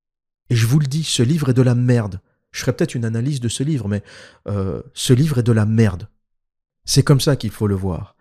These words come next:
C'est le récit d'une hystérique qui se déteste.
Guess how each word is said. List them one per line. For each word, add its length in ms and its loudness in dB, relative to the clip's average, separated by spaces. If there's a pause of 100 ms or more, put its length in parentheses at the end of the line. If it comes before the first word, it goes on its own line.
(220)
C'est 480 2
le 200 4
récit 640 2
d'une 260 0
hystérique 720 0
qui 140 -6
se 200 0
déteste. 760 -2